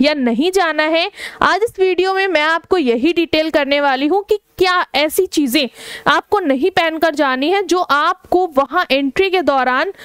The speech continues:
हटानी होंगी या और भी disturbance create हो सकता है, especially for the female aspirants। तो female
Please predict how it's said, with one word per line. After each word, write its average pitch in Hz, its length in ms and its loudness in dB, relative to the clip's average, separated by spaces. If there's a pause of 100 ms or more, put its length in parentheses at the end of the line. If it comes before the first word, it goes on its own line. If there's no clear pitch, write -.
(420)
हटानी 285 440 2
होंगी 359 420 0 (300)
या 381 120 4 (160)
और 392 260 2
भी 453 160 2
disturbance 392 540 0
create 311 320 0
हो 330 120 2
सकता 320 320 0
है, 359 80 2
especially 339 440 0
for 330 160 0
the 349 160 -2
female 285 400 0
aspirants। 220 560 -2 (300)
तो 427 100 0
female 349 520 0